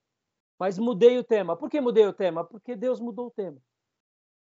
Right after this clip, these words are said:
E quando Deus muda o tema, você segue. Por que eu tô falando isso? Muitas vezes você tem uma ideia,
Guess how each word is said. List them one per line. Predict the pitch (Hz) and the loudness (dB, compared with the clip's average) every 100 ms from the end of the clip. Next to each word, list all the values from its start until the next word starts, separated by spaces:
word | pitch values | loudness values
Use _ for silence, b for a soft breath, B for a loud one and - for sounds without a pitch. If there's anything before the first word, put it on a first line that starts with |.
| _ _ _ - | _ _ _ -16
E | 349 | -10
quando | 247 208 | -6 -6
Deus | 185 196 170 | -4 -6 -6
muda | 202 214 | -10 -12
o | |
tema, | 214 247 233 | -8 -6 -6
você | 233 240 | -8 -10
segue. | - 208 147 | -6 -4 -6
Por | - _ _ _ _ _ | -12 _ _ _ _ _
que | 285 | -10
eu | |
tô | 262 | -8
falando | 247 226 208 180 | -4 -4 -2 -6
isso? | 175 190 | -8 -10
Muitas | 220 214 180 | -12 -12 -10
vezes | 226 | -10
você | 226 | -10
tem | 226 240 | -8 -8
uma | 247 | -6
ideia, | 196 165 170 151 131 | -6 -4 -4 -4 -8